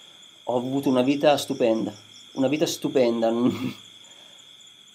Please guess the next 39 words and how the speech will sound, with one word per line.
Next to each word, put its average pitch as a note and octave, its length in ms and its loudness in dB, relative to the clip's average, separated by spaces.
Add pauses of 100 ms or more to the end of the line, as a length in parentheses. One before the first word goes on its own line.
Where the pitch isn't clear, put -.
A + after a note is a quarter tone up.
(340)
Ragazzi, C3 560 4
non, B2+ 1200 4
il D#3 140 -2
tempo E3+ 260 8
è D3 40 6
già C#3+ 100 2
andato, D#3 380 6
sono A#2+ 240 -2
già A#2 760 8
oltre D3 320 6
il C3+ 60 4
tempo C#3 260 4
limite, D#3 460 8
quindi C3+ 280 4
non B2 140 0
voglio C3 260 4
dilungarmi, C#3 540 4
voglio B2+ 200 -2
soltanto B2+ 440 -2
dirvi C3 400 0
che B2 360 2 (800)
esistono C#3+ 480 2
così E3 280 2
tante D#3 240 4
cose A#2+ 300 4
fuori A2+ 220 -2
da A2+ 60 -2
quello A2+ 160 -2
che A2 80 -6
conosciamo G#2+ 680 -2
e - 80 -8
se - 140 0
non C3+ 80 4
cominciamo C#3 420 4
a D3+ 40 0
coltivarle, C#3 840 4
a - 140 -6
prenderle C3+ 480 4
adesso, D3+ 640 4